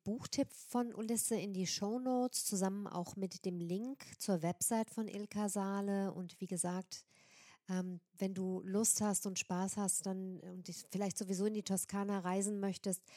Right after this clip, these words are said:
dann freut sich Ulisse sicherlich über einen Besuch. Wenn du Interesse an Produkten von Il Casale hast, kannst du mir eine E-Mail schreiben an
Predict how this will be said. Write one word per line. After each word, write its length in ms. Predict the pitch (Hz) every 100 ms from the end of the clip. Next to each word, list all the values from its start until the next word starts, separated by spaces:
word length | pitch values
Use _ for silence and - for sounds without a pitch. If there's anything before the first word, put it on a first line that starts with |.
| - - -
dann 260 | 202 196 185
freut 320 | - 190 214
sich 200 | 214 202
Ulisse 320 | 196 196 208
sicherlich 480 | 180 208 208 196 185
über 220 | 190 185
einen 280 | 185 180 175
Besuch. 460 | 180 160 196 233 - - _ - - - - - - -
Wenn 240 | 180 208 220
du 180 | 220
Interesse 460 | 220 214 - 226 226
an 180 | 208 196
Produkten 640 | - 190 226 - - 277
von 200 | - 240
Il 140 | 202 220
Casale 560 | 214 202 202 214 202
hast, 240 | 202 - -
kannst 320 | 208 202 -
du 40 |
mir 240 | 202 190 190
eine 200 | 185 185
E-Mail 360 | 214 208 214
schreiben 520 | 208 - 202 208 208 -
an 160 | 185